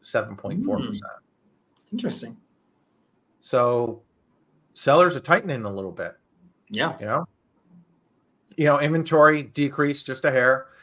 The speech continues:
Speaker 1: So we've been really s-, pretty steady at that fifty-four hundred home volume
Speaker 2: Mm-hmm.
Speaker 1: for, I think, the, the past month. You know, we got, we're coming into March. Usually mid-March, end of March, you're gonna, you start to see that volume pick up as people get ready for the spring season.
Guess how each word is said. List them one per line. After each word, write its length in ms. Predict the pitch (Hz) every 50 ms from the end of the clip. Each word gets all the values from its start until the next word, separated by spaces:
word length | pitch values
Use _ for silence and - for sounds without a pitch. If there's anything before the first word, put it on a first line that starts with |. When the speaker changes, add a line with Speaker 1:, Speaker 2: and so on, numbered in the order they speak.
| - - - - -
Speaker 1:
So 140 | - 147
we've 160 | 135 135 - -
been 240 | 170 180 175 151
really 280 | 127 131 151 170 170 151
s-, 100 | - - - _ _
pretty 320 | - - 160 165 170 165 -
steady 360 | - - 151 151 147 131 120
at 80 | 113 113
that 200 | 117 110 - -
fifty-four 420 | 135 127 - 135 - - 131 120 110
hundred 400 | 120 120 110 113 110 104 104 - _ _ _ _ _ _
home 380 | _ - 127 120 110 101 101 101 113 _ _ _ _ _ _ _
volume 360 | 107 110 117 107 101 98 143 165 175
Speaker 2:
Mm-hmm. 60 | 180 - - _ _ _
Speaker 1:
for, 180 | 127 120 113
I 40 | 113
think, 180 | 120 131 120 -
the, 160 | 120 107 -
the 60 | - 107
past 360 | - 120 110 107 - - -
month. 240 | 117 104 95 101 104 _ _ _ _ _ _ _ _ _ _ _ _ _ _ _ _ _ _ _ _
You 80 | 127 127
know, 120 | 127 123
we 100 | 123 120
got, 260 | 135 127 131 - -
we're 80 | 127 117
coming 280 | - - 151 147 147 147
into 120 | 143 135
March. 640 | 123 123 123 127 139 143 - - - - - - - _ _ _ _ _ _ _ _ _
Usually 540 | - 135 143 151 170 165 160 156 147 143 139
mid-March, 800 | 120 117 110 110 135 147 139 139 135 135 139 143 135 - - - - 131
end 140 | 127 139
of 100 | 135 120
March, 580 | 117 117 120 127 131 127 - - - - - - -
you're 180 | 120 120 120
gonna, 140 | 127 123 123 - -
you 180 | - 120 117 113
start 360 | - - - - 135 123 120
to 60 | - -
see 160 | - 131 123
that 200 | 123 120 104 107
volume 300 | 117 117 117 117 117 107
pick 240 | - 127 110 - 131
up 140 | 117 - 117
as 80 | -
people 280 | - - 117 113 120 -
get 160 | 87 123 - 104
ready 240 | 113 113 113 110
for 160 | 107 - 117 101
the 80 | 107
spring 340 | 101 - - - 117 113 104
season. 460 | - - - 123 120 117 98 95 92